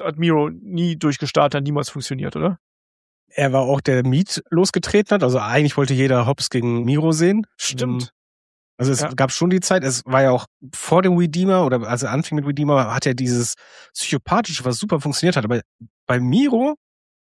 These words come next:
Speaker 2: ist, glaub ich, das riesige Problem, dass halt anscheinend alle Booker der Welt keine Ahnung haben, wie sie ihn richtig einsetzen, weil immer wenn du den ein bisschen richtig eingesetzt hast, hat er immer Connecte mit der Crowd. Bei W W E als
Speaker 1: Ja.
Speaker 2: auch bei A E W. Aber anscheinend kann das halt keiner, weil bei,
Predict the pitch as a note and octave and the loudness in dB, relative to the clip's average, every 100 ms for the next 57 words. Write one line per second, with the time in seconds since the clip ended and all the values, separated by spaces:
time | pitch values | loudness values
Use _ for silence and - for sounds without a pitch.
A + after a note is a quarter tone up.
0 | _ _ - - - F#3+ F3+ E3+ C#3 - | _ _ -8 -4 2 4 4 0 -4 -2
1 | D3 A#3 B3 G3 - D3+ C3+ C3+ C3 F3+ | 0 2 2 -2 -2 -6 0 0 0 -4
2 | - - B2 - B2 B2 - - - - | -6 -6 -4 -2 -2 -2 -6 -10 -8 -6
3 | B2+ C#3+ G3 F3 A3+ D3+ B2 B2 D#3+ - | -4 0 0 -2 -2 0 0 -2 -2 2
4 | F3 D#3 E3 C3+ C#3+ C3+ B2+ B2+ B2 D#3+ | 4 4 2 0 0 -2 -2 -2 -4 -6
5 | - D#3 C3 A#2 A#2 G#2+ A#2+ D3+ B2 A3 | -4 -4 -4 -6 -10 -2 0 2 0 -4
6 | _ _ _ _ _ _ _ G3 C4 G3+ | _ _ _ _ _ _ _ 0 2 2
7 | E3 D3+ D3 F3+ - E3+ G3 - D#3+ D#3+ | 2 0 0 -2 0 0 0 0 0 0
8 | C3 - A#3 A#3+ - _ _ _ _ _ | -2 -4 -4 -4 -6 _ _ _ _ _
9 | - - E3+ A3+ D#4+ - C4 B3+ C#3+ B2 | -6 -2 0 2 0 2 0 0 -2 -4
10 | A#2+ A#2 G#2 B2 B2+ C3 D3+ E3 D#4+ _ | -6 -8 -6 -4 -4 -2 0 0 -2 _
11 | _ _ _ _ - C#3+ F#3+ E3+ G#3 A3+ | _ _ _ _ -6 0 2 2 2 2
12 | A#3+ B2+ G2+ F2+ _ _ _ _ _ _ | 0 0 -6 -10 _ _ _ _ _ _
13 | _ D3 D#3 D#3+ - G#3+ - D#4+ C#4 E3 | _ 0 0 2 0 0 -2 0 0 -2
14 | - C3 B2 B2 C3+ | -2 -2 -2 0 0